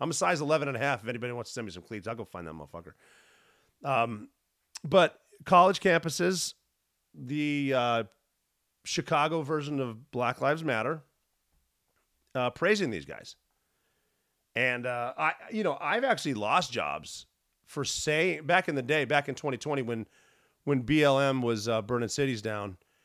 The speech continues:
and I was, I was pointing out that obviously, yes, Black Lives Matter, obviously, at a time where you can't say all lives matter, but I believe all lives matter. But I said that B L M was a Marxist organization. And the reason I said that is because they said that.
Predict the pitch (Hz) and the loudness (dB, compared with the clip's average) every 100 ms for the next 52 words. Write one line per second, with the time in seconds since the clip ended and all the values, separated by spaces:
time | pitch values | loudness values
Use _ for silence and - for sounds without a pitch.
0 | _ _ - 123 147 135 - - _ _ | _ _ -2 0 2 0 -4 -6 _ _
1 | 135 147 190 - 165 170 151 117 - 175 | 2 4 4 -2 -12 -2 -2 -2 -2 2
2 | 156 143 160 180 - 131 135 131 135 _ | 2 4 4 4 0 -6 -4 -2 -6 _
3 | _ _ - 160 180 170 156 147 147 - | _ _ 0 2 4 2 0 0 0 0
4 | 135 131 123 120 139 175 - - 135 139 | 0 2 0 0 -2 -4 -6 -12 -2 2
5 | 190 127 - - - _ _ _ _ _ | 2 0 -6 -10 -18 _ _ _ _ _
6 | _ _ _ 139 156 139 190 185 165 135 | _ _ _ 6 6 6 4 4 0 -2
7 | 117 165 143 151 123 139 123 110 113 120 | -2 -2 0 0 2 0 -2 -4 -4 -4
8 | 127 123 120 135 190 120 101 107 110 98 | -2 -4 -4 -4 -4 -2 -2 -2 -2 -4
9 | 95 101 143 139 92 _ _ _ _ _ | -4 -6 -4 -4 -6 _ _ _ _ _
10 | _ _ 143 135 135 202 190 147 147 113 | _ _ 2 4 4 6 6 4 -2 0
11 | 143 151 135 127 147 135 - 123 123 131 | 2 4 2 0 -4 -6 -6 -4 -2 0
12 | 135 123 101 127 - 104 110 - 110 113 | 0 0 0 -2 -4 -8 -8 -6 -6 -6
13 | 135 175 196 - 104 87 139 135 127 131 | -4 -2 -2 -2 -4 -2 -2 0 0 0
14 | 175 151 135 - 208 175 107 123 127 113 | 0 0 -2 0 0 0 0 -2 -4 -6
15 | 127 - 165 156 120 196 202 202 160 160 | -8 -2 0 0 2 4 6 4 6 6
16 | - | 6